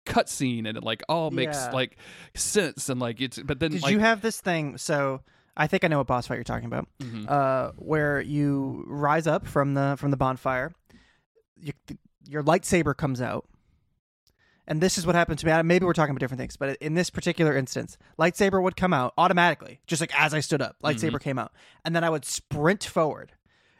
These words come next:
Speaker 2: But the sprint section, this part that I had to run through, was just lo-,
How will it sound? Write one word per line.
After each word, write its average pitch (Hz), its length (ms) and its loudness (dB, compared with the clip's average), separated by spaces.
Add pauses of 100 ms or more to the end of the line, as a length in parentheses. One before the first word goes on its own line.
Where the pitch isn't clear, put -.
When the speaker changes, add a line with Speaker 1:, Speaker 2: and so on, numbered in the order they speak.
(580)
Speaker 2:
But 180 180 4 (380)
the 165 200 0
sprint - 600 0 (320)
section, - 420 2
this 160 100 -4
part 180 160 4
that - 60 0
I 165 40 4
had 170 100 4
to 165 60 4
run 147 200 4
through, 185 120 6
was 135 220 0
just 180 480 0
lo-, 143 300 2